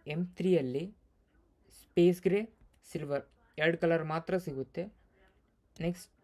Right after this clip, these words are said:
ಫೋರ್ಟೀನ್ ಇಂಚೆ, ಇದು ಫೋರ್ಟೀನ್ ಇಂಚೆ, but ಇದು ಎಮ್ ತ್ರೀ, ಎಮ್ ತ್ರೀಯಲ್ಲಿ ನಿಮಗೆ ಸ್ಪೇಸ್ ಬ್ಲ್ಯಾಕ್ ಸಿಗೋದಿಲ್ಲ.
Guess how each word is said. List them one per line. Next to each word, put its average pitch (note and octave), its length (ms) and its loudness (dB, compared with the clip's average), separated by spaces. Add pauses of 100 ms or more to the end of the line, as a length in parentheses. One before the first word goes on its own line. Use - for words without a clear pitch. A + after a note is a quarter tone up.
(460)
ಫೋರ್ಟೀನ್ F3+ 440 4
ಇಂಚೆ, E3+ 380 -2 (160)
ಇದು E3+ 180 0
ಫೋರ್ಟೀನ್ G3+ 400 -2
ಇಂಚೆ, F3 220 -4
but G3+ 420 -6 (200)
ಇದು E3+ 140 0
ಎಮ್ F3 300 2
ತ್ರೀ, D3+ 360 -8 (120)
ಎಮ್ F3+ 160 -2
ತ್ರೀಯಲ್ಲಿ G3 320 2
ನಿಮಗೆ F#3+ 340 -4
ಸ್ಪೇಸ್ F3 560 -4
ಬ್ಲ್ಯಾಕ್ F3 240 -4
ಸಿಗೋದಿಲ್ಲ. C#3 420 -6